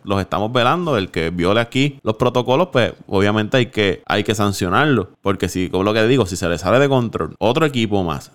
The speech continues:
que te tenga que afectar el calendario, porque la Grandes Ligas sigue firme de que son sesenta partidos en X cantidad de tiempo, ¿qué vas a hacer como, con el torneo? Porque si no,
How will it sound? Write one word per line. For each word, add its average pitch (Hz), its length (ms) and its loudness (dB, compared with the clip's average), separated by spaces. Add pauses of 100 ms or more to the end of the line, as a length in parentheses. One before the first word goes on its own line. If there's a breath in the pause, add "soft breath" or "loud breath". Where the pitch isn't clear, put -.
que 98 140 -2
te 90 100 -2
tenga 120 220 -2
que 135 60 2
afectar 123 400 0
el 120 100 -2
calendario, 87 680 -2 (100)
porque 98 180 -4
la 98 80 0
Grandes 92 300 -2
Ligas 117 280 0
sigue 143 200 2
firme 147 320 0
de 135 120 2
que 104 120 -2
son 98 160 -4
sesenta 135 360 0
partidos 120 640 0
en 92 140 -2
X 113 260 0
cantidad 135 420 0
de 139 100 2
tiempo, 113 500 -2 (160)
¿qué 87 100 -2
vas 92 140 2
a 101 40 2
hacer 101 200 -4
como, 92 480 -4
con 104 180 0
el 92 120 -4
torneo? 123 420 0 (220)
Porque 98 220 0
si 104 100 -4
no, 107 140 2